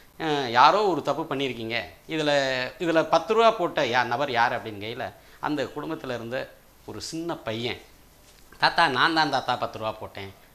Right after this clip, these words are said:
அப்படின்னு வந்து சொன்னான். "என்னடா, என்ன பண்ண?" அப்படின்னு சொல்லி அவனை கேட்டாரு. அதுக்கு அவன் சொன்னான், "ஒண்ணும் இல்ல தாத்தா, இந்த உண்டியல்ல இருந்த காசெல்லாம் எடுத்துட்டு போய் நான் பசங்களோட சேர்ந்து செலவு பண்ணிட்டேன், அந்த தப்பு பண்ணதுக்காக நான் ஒரு பத்து ரூபாயை உண்டியல்ல போட்டேன்னா." இப்ப இந்த கதையிலேருந்து நமக்கு என்ன தீர்வுன்னு பார்த்தீங்கன்னா,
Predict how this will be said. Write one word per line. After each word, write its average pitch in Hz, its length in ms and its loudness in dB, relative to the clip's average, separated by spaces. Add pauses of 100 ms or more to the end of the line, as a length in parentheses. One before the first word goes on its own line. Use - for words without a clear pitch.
அப்படின்னு 107 320 -12
வந்து 90 160 -14
சொன்னான். 85 260 -18 (640)
"என்னடா, 180 440 8
என்ன 170 260 4
பண்ண?" 139 260 0
அப்படின்னு 117 180 -4
சொல்லி 120 240 -6
அவனை 123 220 -4
கேட்டாரு. 110 500 -8 (180)
அதுக்கு 120 240 -6
அவன் 113 140 -8
சொன்னான், 131 260 -6
"ஒண்ணும் 120 180 -8
இல்ல 151 180 -4
தாத்தா, 120 540 2 (260)
இந்த 127 140 -6
உண்டியல்ல 170 220 0
இருந்த 151 280 -2
காசெல்லாம் 143 460 4
எடுத்துட்டு 131 280 -6
போய் 143 220 -6
நான் 131 180 -4
பசங்களோட 147 400 -4
சேர்ந்து 143 340 -6
செலவு 170 300 -2
பண்ணிட்டேன், 143 440 -4 (380)
அந்த 147 300 -2
தப்பு 143 260 -2
பண்ணதுக்காக 151 480 -2
நான் 139 160 0
ஒரு 113 120 -4
பத்து 110 220 -8
ரூபாயை 113 200 -6
உண்டியல்ல 104 280 -10
போட்டேன்னா." 95 440 -14 (520)
இப்ப - 140 -6
இந்த 120 200 -4
கதையிலேருந்து 185 540 -2
நமக்கு 139 280 -4
என்ன 156 160 -2
தீர்வுன்னு 143 440 -6
பார்த்தீங்கன்னா, 117 380 -6